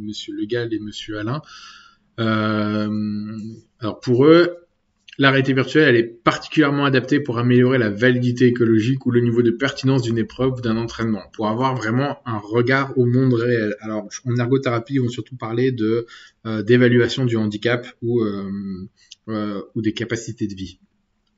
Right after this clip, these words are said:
En fait, l'intérêt de cette approche est vraiment de créer de nouvelles situations de test et de réhabilitation. Alors, à partir d'un développement de paradigmes expérimentaux suffisamment pertinents, les perspectives sont nombreuses, y compris, par exemple,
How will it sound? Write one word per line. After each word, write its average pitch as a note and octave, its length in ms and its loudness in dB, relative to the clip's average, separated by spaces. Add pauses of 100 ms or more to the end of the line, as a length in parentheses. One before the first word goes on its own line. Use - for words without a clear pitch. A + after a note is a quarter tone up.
(260)
En - 40 -20
fait, D3 160 4
l'intérêt B2 260 2
de A#2+ 60 0
cette G#2 160 -2
approche B2 320 -2
est - 20 -4
vraiment A2 200 -2
de G#2+ 100 0
créer A#2 200 -2
de A2 120 -2
nouvelles A#2 440 4
situations G2+ 540 -6
de G#2+ 100 -4
test B2 380 -2
et A2+ 60 -6
de G#2 80 -4
réhabilitation. G2 720 -8 (640)
Alors, G2+ 140 -4
à - 20 -6
partir A2+ 260 -4
d'un A2 140 -2 (180)
développement B2+ 480 4
de A#2 80 2
paradigmes A2+ 500 0
expérimentaux A2+ 520 -4
suffisamment A2+ 480 -4
pertinents, A#2+ 600 -2
les C3 120 0
perspectives A#2 460 -4
sont G#2 120 -8
nombreuses, A#2+ 460 2
y A#2+ 80 -2
compris, A#2+ 260 -2
par G#2+ 180 -8
exemple, G#2 380 -6